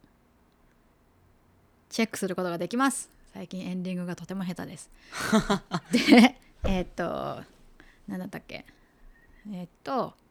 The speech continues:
Speaker 1: YouTubeの方も、あー、YouTube、<laughs> YouTube、ごめんなさい。八月東京に行って、その後、えー、また次回お話しするんですけど、インドネシアおじさんがとうとう登場しましたので、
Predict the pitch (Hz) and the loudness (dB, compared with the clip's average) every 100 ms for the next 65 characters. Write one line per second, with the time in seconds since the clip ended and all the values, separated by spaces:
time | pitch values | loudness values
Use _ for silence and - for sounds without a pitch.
0 | _ _ 196 185 185 190 190 170 160 185 | _ _ -12 -10 -8 -8 -8 -8 -8 -4
1 | 220 226 - 277 311 339 339 320 285 330 | -4 -4 -4 0 0 2 -2 -4 -6 -10
2 | 320 - 330 311 254 233 - _ - - | -14 -12 -10 -6 -6 -6 -12 _ -20 -18
3 | 269 226 233 214 214 214 180 175 - - | -16 -12 -8 -8 -4 -6 -6 -8 -10 -16
4 | - - 190 190 202 214 226 175 165 185 | -20 -16 -10 -6 -4 -2 -2 -4 -6 -6
5 | 196 196 190 - 185 190 202 202 202 196 | -4 -4 -4 -8 -6 -2 -2 -2 -2 0
6 | 196 101 190 _ - 262 233 170 196 190 | -2 -6 -12 _ -6 -2 -2 -4 -6 -6
7 | 196 196 - 196 226 185 - - 175 165 | -4 -6 -6 -4 -2 -2 -6 -8 -8 -6
8 | 185 170 175 185 - 175 - - 185 165 | -8 -10 -12 -12 -12 -12 -10 -12 -12 -10
9 | 151 160 180 190 - 214 214 - - 131 | -8 -8 -8 -8 -4 -2 -2 -6 -12 -14
10 | - - - - - - _ _ - 185 | -14 -16 -16 -20 -20 -20 _ _ -12 -8
11 | 185 180 165 175 180 170 139 143 110 - | -6 -6 -8 -8 -10 -10 -8 -8 -10 -10
12 | 175 139 - 120 87 - - 175 190 247 | -10 -10 -12 -14 -14 -18 -16 -8 -4 -2
13 | 247 226 208 202 226 - 147 95 69 190 | -4 -4 -4 -2 -4 -4 -8 -10 -10 -8
14 | 165 | -8